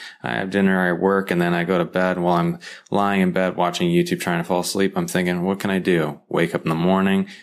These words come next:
do some work, rinse and repeat on my day off. It's all work. Um, and it might not seem like a job to people,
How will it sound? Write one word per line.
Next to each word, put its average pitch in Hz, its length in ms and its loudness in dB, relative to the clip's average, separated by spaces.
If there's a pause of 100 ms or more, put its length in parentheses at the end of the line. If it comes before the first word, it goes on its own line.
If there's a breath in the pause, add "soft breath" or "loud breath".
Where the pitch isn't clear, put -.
(120)
do 123 160 4
some 92 260 2
work, 87 360 0
rinse 185 420 0
and 170 80 0
repeat - 440 -2 (200 loud breath)
on 80 160 0
my 76 100 -2
day 80 200 2
off. 78 380 -2
It's 85 200 -2
all 80 300 0
work. - 460 -2
Um, 71 520 -6 (1120)
and 95 100 2
it 92 40 2
might 101 140 2
not 92 140 0
seem 85 300 2
like 87 180 2
a - 40 -2
job 82 260 -2
to 87 60 -6
people, 90 480 0